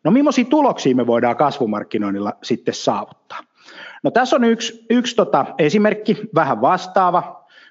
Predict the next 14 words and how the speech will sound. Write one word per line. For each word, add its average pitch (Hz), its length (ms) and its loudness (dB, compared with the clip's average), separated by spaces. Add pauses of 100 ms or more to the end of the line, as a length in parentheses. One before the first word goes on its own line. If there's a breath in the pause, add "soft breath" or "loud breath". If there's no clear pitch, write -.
Viisituhatta 175 480 0
kahdeksansataaviisikymmentäkahdeksan 160 2250 -2
prosenttia 123 500 -2
oli 107 120 -4
tässä, - 340 -2 (280)
tässä 170 280 0
keississä 139 540 0
niinku 127 240 0
tuotto. 127 640 0 (880)
Kahdeksan 196 540 2 (320 loud breath)
pilkku 143 260 0
kahdeksankymmentäkuusi - 880 -2 (160)
prosenttia 113 480 -2
liidihinta. 110 640 -2